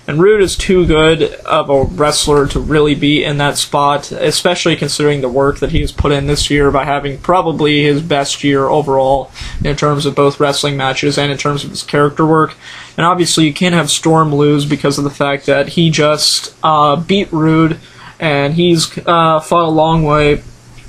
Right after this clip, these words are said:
ever since, uh, I should say, pretty much right after Bound for Glory last year when he lost the belt. And then you got Styles, who's, uh, gone through essentially hell in terms of the storyline with Claire,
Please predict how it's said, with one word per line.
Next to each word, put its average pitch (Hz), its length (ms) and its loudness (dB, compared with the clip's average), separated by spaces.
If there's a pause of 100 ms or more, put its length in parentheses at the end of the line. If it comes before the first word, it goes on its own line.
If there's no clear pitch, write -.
(340)
ever 160 180 0
since, 151 640 -2 (320)
uh, 143 460 2 (180)
I 147 100 -2
should 143 300 -4
say, 147 380 0 (100)
pretty 165 160 0
much - 160 -4 (220)
right 160 200 0
after 151 220 -2
Bound 156 220 0
for 151 80 -8
Glory 147 240 2
last 147 420 0
year 135 140 2
when 139 100 0
he 135 80 -2
lost 143 300 0
the 139 80 -6
belt. 123 320 0 (580)
And 151 640 0
then 185 360 -2
you 196 100 2
got 180 180 0
Styles, 160 720 2
who's, 151 420 2
uh, 143 240 2
gone 156 300 0
through 147 500 0
essentially 147 480 0
hell 151 400 0
in 147 100 0
terms 151 340 -2
of 143 160 0
the 139 260 0
storyline 147 720 2
with 139 160 -8
Claire, 147 520 0